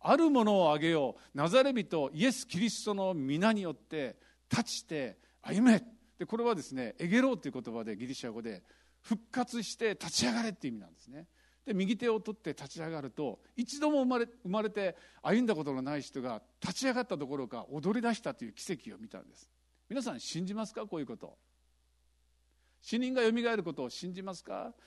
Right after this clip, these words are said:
病気が癒されるということを信じますか？人生が全く百八十度変わるという奇跡を皆さん信じますか？人間の力では無理ですね。でも聖書の中にはたくさんそういうことが書かれています。するとどうなったかっていうと、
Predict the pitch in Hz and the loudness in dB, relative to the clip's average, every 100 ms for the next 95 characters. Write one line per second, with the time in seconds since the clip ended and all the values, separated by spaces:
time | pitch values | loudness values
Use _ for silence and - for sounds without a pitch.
0 | - 156 269 262 254 214 226 233 226 185 | -2 4 4 2 -2 0 0 0 0 -2
1 | 151 131 127 - 175 196 202 190 196 202 | -8 -10 -10 -10 -8 -8 -10 -10 -8 -10
2 | 226 - - 135 196 311 214 202 170 151 | -10 -18 -18 -2 0 2 2 2 2 2
3 | 196 - 269 233 214 233 226 240 226 160 | 2 2 0 0 0 0 -2 -4 -4 -4
4 | - 170 185 - 131 - 180 135 117 143 | -2 -2 -2 -6 -8 -4 -6 -4 -6 -6
5 | 110 - - _ - - 190 202 208 165 | -8 -12 -20 _ -8 -2 2 2 2 4
6 | 208 - - _ _ _ _ _ _ _ | 2 2 -12 _ _ _ _ _ _ _
7 | _ _ _ _ _ _ _ _ _ _ | _ _ _ _ _ _ _ _ _ _
8 | - 233 285 302 247 302 - 330 147 143 | -10 -6 -4 -6 -6 -6 -4 -2 -2 -2
9 | 113 - 120 135 190 147 - _ - 151 | -4 -8 -10 -6 -4 -4 -6 _ -10 -8
10 | 123 107 110 110 104 98 - - - 156 | -8 -8 -10 -12 -12 -14 -18 -20 -12 -10
11 | 127 - _ - 135 139 143 123 90 - | -10 -14 _ -20 -12 -12 -12 -16 -18 -20
12 | - 156 175 95 - - - _ _ _ | -20 -20 -20 -20 -20 -20 -20 _ _ _
13 | _ _ _ _ 285 277 220 220 262 262 | _ _ _ _ -6 0 2 4 2 0
14 | 196 151 - 127 113 139 123 90 | -6 -8 -10 -10 -10 -8 -8 -10